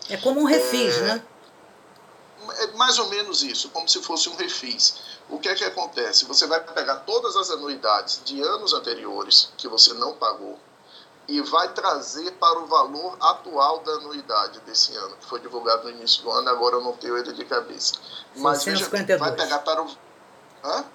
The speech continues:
Speaker 1: Seiscentos e cinquenta e dois?
Speaker 2: Isso, é o valor, é o valor que foi divulgado no início do ano. Então, o que é que acontece? Esse valor sem desconto, sem nada, sem nenhum acréscimo. Vai pegar o va-, as anuidades que estão em aberto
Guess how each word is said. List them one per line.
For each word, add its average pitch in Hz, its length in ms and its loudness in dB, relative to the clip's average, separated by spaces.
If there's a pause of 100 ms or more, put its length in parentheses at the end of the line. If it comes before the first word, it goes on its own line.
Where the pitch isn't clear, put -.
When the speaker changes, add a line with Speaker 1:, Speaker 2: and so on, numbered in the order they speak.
(220)
Speaker 1:
Seiscentos 165 460 -2
e - 0 -
cinquenta 156 260 -4
e 156 40 2
dois? 269 460 4 (640)
Speaker 2:
Isso, 143 480 -6 (160)
é 131 80 -4
o 139 60 -8
valor, 147 400 0
é 147 40 0
o 143 40 -4
valor 151 240 -4
que - 80 -16
foi 156 100 -4
divulgado 135 720 -2
no 135 100 -12
início 139 340 -4
do 143 120 -10
ano. 98 160 -6 (600)
Então, 160 320 0
o - 20 -4
que 196 80 -4
é 175 60 -2
que 190 80 -4
acontece? 151 680 2
Esse 170 140 8
valor 180 200 4
sem 226 160 2
desconto, 214 480 -4
sem 208 200 0
nada, 123 280 2
sem 151 140 -2
nenhum 147 240 -12
acréscimo. 110 540 -4 (500)
Vai 165 220 2
pegar 139 520 2
o 165 60 -14
va-, 147 360 2
as 135 120 -6
anuidades 147 640 -2
que - 100 -10
estão 180 440 2
em 143 100 -2
aberto 110 560 -4